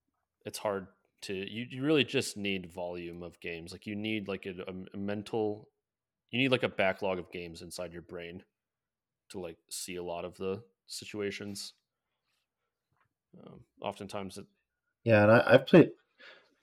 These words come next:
Speaker 2: I play, like, hundreds of X-Men games, and every once in a while I still get screwed because I, like, take an extract I shouldn't have on the wrong character. Where, like, maybe I even killed someone with, like, Logan, and then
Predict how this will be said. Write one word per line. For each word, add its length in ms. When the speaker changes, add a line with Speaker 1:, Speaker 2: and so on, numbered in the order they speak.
Speaker 2:
I 80
play, 140
like, 180
hundreds 320
of 120
X-Men 300
games, 300
and 320
every 240
once 240
in 60
a 20
while 140
I 80
still 420
get 160
screwed 440
because 260
I, 120
like, 200
take 300
an 80
extract 480
I 80
shouldn't 420
have 280
on 200
the 80
wrong 300
character. 600
Where, 160
like, 200
maybe 240
I 100
even 200
killed 320
someone 460
with, 160
like, 180
Logan, 540
and 120
then 380